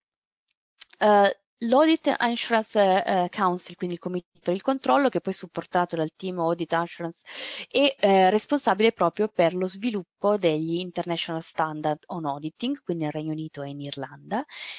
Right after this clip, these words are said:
e, eh, le regole di pratica, quindi associate agli standard etici per i revisori, i charter account nel Regno Unito. Tra l'altro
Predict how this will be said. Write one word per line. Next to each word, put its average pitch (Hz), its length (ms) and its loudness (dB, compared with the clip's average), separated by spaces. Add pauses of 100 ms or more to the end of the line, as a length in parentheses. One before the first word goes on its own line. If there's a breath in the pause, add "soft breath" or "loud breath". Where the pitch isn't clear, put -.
(300 loud breath)
e, 359 320 4
eh, 240 240 6
le 262 120 6
regole 233 340 6
di 233 100 0
pratica, 180 540 -2
quindi 160 220 -10
associate 156 520 -4
agli 160 80 -4
standard 156 400 -2
etici 185 880 0
per 160 120 -2
i 151 100 -4
revisori, 180 560 0
i 165 40 -2
charter 160 380 -6
account 156 360 -12
nel 151 100 -12
Regno 151 240 -12
Unito. 151 260 -18
Tra 185 140 -4
l'altro 180 220 2